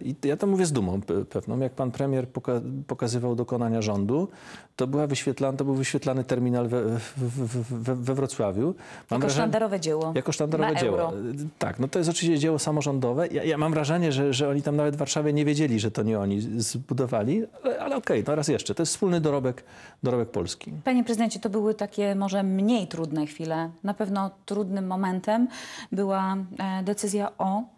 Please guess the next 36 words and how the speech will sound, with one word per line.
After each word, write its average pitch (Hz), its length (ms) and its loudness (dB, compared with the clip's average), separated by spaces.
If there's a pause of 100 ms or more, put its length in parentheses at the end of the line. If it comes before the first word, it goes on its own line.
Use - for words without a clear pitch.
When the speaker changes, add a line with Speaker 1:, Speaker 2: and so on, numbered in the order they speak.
(380)
Speaker 2:
wycofaniu 196 440 -2
się 185 120 -6
Mostostalu 180 680 -4
z 160 60 -8
inwestycji. 165 760 -6 (460)
Mm, 180 580 -2
no 214 100 2
właśnie, 175 320 0
na 196 100 2
ile 254 220 0
to 190 100 -4
była 180 160 0
trudna 180 280 -6
inwestycja, 180 440 -4
y, 175 640 0
decyzja, 185 500 0
na 208 100 2
ile 208 280 0
dziś 196 420 -2 (340)
widać, 196 260 0
że 185 180 0
efekty 190 400 -4
są 180 260 -2
pozytywne? 180 640 -2
Jak 190 160 -2
pan 170 160 -6
ocenia 170 320 -4
to 165 100 -2
z - 80 -2
perspektywy 196 520 -4
czasu, 160 340 -2
wtedy 180 340 0
tych - 240 0
trudnych 190 360 0
<coughs> 190 60 2
momentów? 160 520 -2